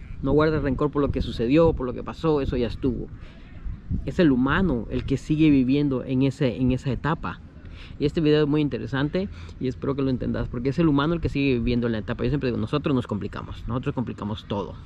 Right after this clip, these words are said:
todo, todo. Entonces, es el humano el que sigue viviendo en esa etapa, en esa historia que te vendieron o que te dijeron,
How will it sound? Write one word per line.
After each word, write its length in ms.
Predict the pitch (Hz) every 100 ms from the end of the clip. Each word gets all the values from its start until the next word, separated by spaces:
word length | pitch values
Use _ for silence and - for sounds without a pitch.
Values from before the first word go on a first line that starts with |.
| -
todo, 260 | 117 110 - -
todo. 300 | - 120 85 78 - - - -
Entonces, 440 | 131 120 113 107 - -
es 140 | 123
el 100 | 165
humano 300 | 156 135 135
el 60 | 156
que 120 | -
sigue 360 | - 131 131 143
viviendo 540 | 123 120 123 127 135
en 100 | 127
esa 160 | 120 -
etapa, 320 | 110 113 -
en 80 | 123
esa 160 | 127 123
historia 380 | - 123 123
que 100 | 120
te 100 | 110
vendieron 460 | 107 104 110 123 131
o 40 |
que 140 | 110 104
te 120 | 98
dijeron, 400 | 101 117 151 202